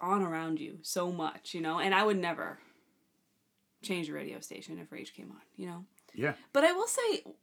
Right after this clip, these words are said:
Speaker 1: it is one of those things, and I don't, I don't mean this as a, in a bad way, 'cause it's gonna come off like I mean it in a bad way. Because what they do, like, their music just pumps you up so much, right? Like,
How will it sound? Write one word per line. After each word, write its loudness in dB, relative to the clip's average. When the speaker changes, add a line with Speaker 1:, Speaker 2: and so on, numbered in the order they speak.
Speaker 1:
it 4
is 2
one 4
of 4
those 0
things, -4
and -4
I -2
don't, -6
I 2
don't -2
mean -2
this 0
as -2
a, -6
in -2
a -4
bad -4
way, -6
'cause -2
it's -4
gonna -2
come -10
off -6
like -6
I -4
mean -6
it -8
in -8
a -8
bad -8
way. -12
Because 0
what 4
they 0
do, 2
like, -2
their 2
music -4
just -10
pumps -6
you -2
up 0
so -6
much, -6
right? -2
Like, -4